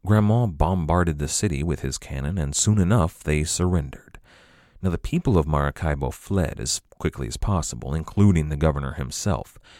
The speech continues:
They flooded the roads inland, away from the pirates, but still,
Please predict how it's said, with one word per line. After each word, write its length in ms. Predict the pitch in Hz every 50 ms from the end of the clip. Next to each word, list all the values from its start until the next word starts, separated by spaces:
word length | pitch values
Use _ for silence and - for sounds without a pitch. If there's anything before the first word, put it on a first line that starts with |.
| - - - _ _ -
They 80 | 80
flooded 440 | 78 - - - 87 85 82 85 80
the 100 | 78 80
roads 360 | 78 82 80 80 80 78 76
inland, 400 | 78 71 67 67 69 76 78 82
away 340 | 78 76 76 80 78 80 78
from 180 | 71 - 78 76
the 80 | 73
pirates, 520 | - - - 101 95 80 78 80 - - -
but 240 | - 87 90 87
still, 480 | - - - - 120 127 123 120 117 -